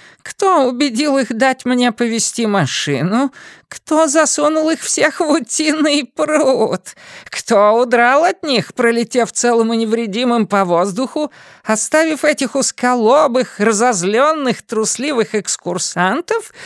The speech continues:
в грязи посреди пруда, где им как раз место?» <laughs> «Кто? Ну, Тоут, конечно! Умный Тоут, великий Тоут,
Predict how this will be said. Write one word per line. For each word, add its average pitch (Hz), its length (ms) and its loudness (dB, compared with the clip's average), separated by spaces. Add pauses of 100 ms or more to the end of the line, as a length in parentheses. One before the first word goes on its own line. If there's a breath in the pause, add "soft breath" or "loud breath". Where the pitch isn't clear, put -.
(120)
в 214 120 0
грязи 302 840 0
посреди 196 600 0
пруда, 285 720 0 (260 loud breath)
где 214 300 2
им 208 140 2
как 214 300 -2
раз 220 420 0
место?» 339 920 -2 (260)
<laughs> 233 400 0
«Кто? 226 800 2 (640 loud breath)
Ну, 330 200 0 (140)
Тоут, 320 580 2
конечно! 202 1000 -2 (260 loud breath)
Умный 233 600 2
Тоут, 156 600 0
великий 349 1080 0
Тоут, 214 720 0